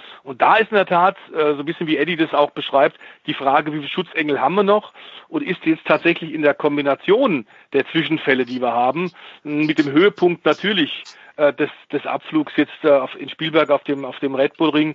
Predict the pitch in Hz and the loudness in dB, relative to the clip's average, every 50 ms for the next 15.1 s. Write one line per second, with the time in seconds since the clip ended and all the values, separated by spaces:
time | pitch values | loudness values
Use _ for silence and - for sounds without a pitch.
0 | - - - - - - - - 151 143 - - - - - 156 135 143 170 175 | -10 -16 -20 -20 -20 -18 -6 0 0 0 0 -2 -6 -2 0 2 4 4 4 2
1 | 165 156 - - 151 147 156 160 147 - 160 151 - 143 143 147 147 139 147 - | 2 -2 0 2 2 2 2 2 -2 -2 -4 -4 -4 -2 -2 -2 0 -2 -2 -4
2 | - - 139 127 - - 175 165 - 143 135 135 139 135 - 147 143 143 151 139 | -4 -8 -8 -8 -6 -2 -2 0 0 0 0 0 0 -2 0 0 2 2 2 0
3 | 147 - - - 127 151 196 196 - - - 160 180 - - 139 143 - - 143 | -2 -8 -6 -2 0 2 2 0 0 2 2 2 2 0 -6 -12 -12 -12 -12 -6
4 | - 147 127 139 139 143 135 - - 143 143 135 123 160 170 - 175 151 - 143 | -6 -4 -2 0 0 -2 -2 -4 -8 -4 -4 -2 -2 -2 -4 -4 -10 -2 0 0
5 | 143 143 135 - - 147 143 - - 151 160 165 151 139 147 147 147 160 - - | 0 0 -2 -4 -2 -2 -2 0 0 0 0 0 0 2 2 2 2 2 0 -4
6 | 131 123 135 139 135 135 131 131 - - 160 170 - - - 165 151 156 143 147 | -6 -4 -2 0 0 0 0 -2 -4 -4 -4 -4 -6 -10 -8 0 0 2 2 2
7 | 143 147 147 - _ - 127 123 120 139 143 147 143 147 - - - 139 - 143 | 0 0 -4 -4 _ -2 -2 0 2 2 0 0 0 -4 -8 -6 -8 -4 0 2
8 | 139 139 139 - - - - - - - - - - 139 135 135 139 143 - 139 | 2 2 2 0 -4 -18 -20 -20 -20 -20 -18 -8 -2 0 0 0 0 -4 -4 -2
9 | 127 131 127 - - 143 139 143 147 143 151 151 131 - - - 147 147 156 160 | -2 -2 -4 -4 0 2 4 4 4 2 -2 -8 -8 -8 -6 0 2 4 4 2
10 | - 139 135 131 - 143 135 131 135 139 135 135 131 131 131 127 120 127 127 131 | 0 -4 -6 -4 -4 0 0 0 0 -2 -6 -6 -8 -8 -12 -12 -12 -10 -6 -2
11 | 139 143 - 143 131 123 135 127 131 151 160 147 131 - - 143 - - - 139 | -2 -2 0 0 -2 0 0 0 0 0 0 0 -4 -4 -4 -6 -6 -2 0 0
12 | 147 151 147 143 139 135 - 151 139 135 - - _ - - - - - - - | 2 2 2 0 0 0 -2 -4 -4 -4 -4 -6 _ -16 -20 -20 -20 -12 -4 -2
13 | 151 165 - - - - - 147 160 156 - - - - 143 147 143 139 135 131 | -2 -2 -2 -6 -4 0 0 0 0 0 -6 -14 -4 0 0 0 2 0 -2 -2
14 | 131 131 147 160 160 151 131 120 123 - 156 160 180 - - - 165 160 165 165 | 0 0 0 0 -2 -4 -10 -12 -10 -10 -8 -8 -8 -6 -2 0 2 2 4 2
15 | 160 | 2